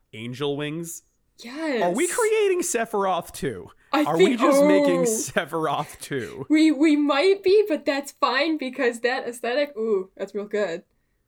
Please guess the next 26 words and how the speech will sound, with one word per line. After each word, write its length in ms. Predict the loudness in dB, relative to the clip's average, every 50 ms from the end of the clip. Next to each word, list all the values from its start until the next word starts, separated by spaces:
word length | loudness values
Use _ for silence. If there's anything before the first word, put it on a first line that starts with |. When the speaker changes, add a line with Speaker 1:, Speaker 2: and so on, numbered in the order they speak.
| _ _ _ _
Speaker 1:
What's 260 | -4 -4 -4 -4 -6 -12
the, 140 | -6 -4
okay, 300 | -4 -4 -2 -4 -4 -4
this 180 | -4 -6 -6 -8
is 120 | -8 -8 -6
gonna 180 | -6 -4 -4 -4
be 120 | -4 -4
a 60 | -6
thing. 240 | -6 -6 -10 -10 -10 -12
What's 280 | -8 -8 -6 -6 -8 -8
the 140 | -6 -6
name? 460 | -4 -4 -6 -6 -6 -8 -8 -10 -14 _ _ _ _ _ _ _ _ _ _ _ _ _ _ _
Wait, 180 | -6 -6 -6 -10
One 400 | -10 -6 -2 -2 -2 -2 -2 -2
Winged 320 | -2 -2 -2 -2 -4 -4
Angel 500 | -4 -4 -6 -6 -6 -6 -8 -8 -8 -8
is 140 | -8 -10 -8
the 80 | -8 -6
name 220 | -6 -6 -6 -6
of 140 | -8 -8 -8
the 80 | -12 -14
song 500 | -8 -8 -6 -6 -4 -6 -6 -6 -8 -12 -14 _ _ _ _ _ _ _ _ _
that 220 | -8 -6 -6 -6 -4
Sephiroth 640 | -4 -4 -4 -4 -4 -4 -4 -2 -2 -2 -4 -6 -6
uses. 540 | -6 -6 -6 -4 -4 -4 -4 -4 -6 -10 _ _ _ _ _ _ _ _ _ _ _ _ _ _
Okay. 460 | -6 -6 -4 -6 -8 -8 -10 -12 -16